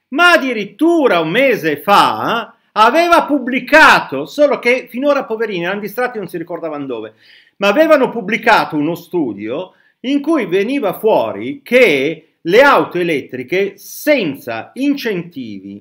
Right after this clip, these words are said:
nella produzione e senza incentivi nella vendita non si vendono, non solo, ma che addirittura questo studio dice che il, il punto di, eh, pareggio non esiste,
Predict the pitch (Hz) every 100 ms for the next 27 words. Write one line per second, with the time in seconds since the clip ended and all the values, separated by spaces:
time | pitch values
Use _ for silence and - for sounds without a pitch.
0 | _ - 170 294 285 247 202 180 160 151
1 | - 139 123 98 95 104 101 _ _ -
2 | 185 180 311 320 277 240 165 - 135 123
3 | 208 233 175 131 123 120 127 104 95 98
4 | - 160 160 214 233 285 277 285 214 180
5 | 165 160 165 175 208 269 254 - 311 185
6 | 120 104 _ _ _ 185 190 247 247 311
7 | 302 269 180 156 202 240 262 196 170 180
8 | 147 156 196 202 190 - 190 190 165 311
9 | 311 277 220 208 202 _ _ _ _ -
10 | 156 151 233 247 131 104 147 185 208 262
11 | 180 135 - - 123